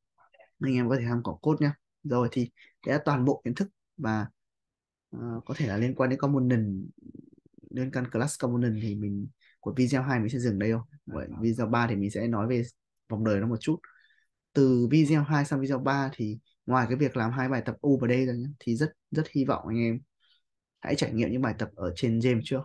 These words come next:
Bài tập trên Gem cũng khá là quan trọng, nó sẽ giúp mọi người trải nghiệm tốt hơn, sâu hơn một chút nữa. Còn bài U D này thì là một bài kiểu mấu chốt quan trọng thôi thì mình chữa. Còn lại thì anh em vẫn nên trải nghiệm trên hệ thống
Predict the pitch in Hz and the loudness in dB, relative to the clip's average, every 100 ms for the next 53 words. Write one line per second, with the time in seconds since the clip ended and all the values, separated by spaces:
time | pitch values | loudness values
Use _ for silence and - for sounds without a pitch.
0 | 151 110 104 95 - 117 120 113 87 123 | -6 -10 -8 -8 -4 -2 0 -2 -4 -6
1 | 147 - _ _ - 147 135 120 - - | -8 -12 _ _ -4 -2 -2 -4 -6 -10
2 | - 107 113 139 - 160 165 120 107 90 | -10 -8 -6 -6 -2 -2 0 -2 -2 -2
3 | 95 110 - _ _ _ 175 175 185 131 | -4 -6 -8 _ _ _ 0 2 4 2
4 | 120 - _ _ - _ _ - 165 151 | 0 -10 _ _ -20 _ _ 0 4 4
5 | 147 117 - 151 143 160 _ - 113 117 | 4 2 0 0 -2 -6 _ -4 0 2
6 | 107 135 135 123 113 110 101 104 95 98 | 4 6 6 4 0 -2 -2 -4 -2 -4
7 | 98 95 - - 113 110 120 165 127 123 | -2 -4 -4 -6 -2 0 2 0 0 0
8 | - 113 120 - 117 110 143 156 - _ | -2 -2 -4 -2 0 0 2 0 -2 _
9 | - - _ _ _ _ _ - 113 104 | -20 -20 _ _ _ _ _ -4 -2 0
10 | 120 113 127 117 131 139 120 123 117 - | 0 0 0 0 2 2 0 -4 -6 -6
11 | - 127 120 120 131 - 110 | -2 0 0 0 -4 -4 -4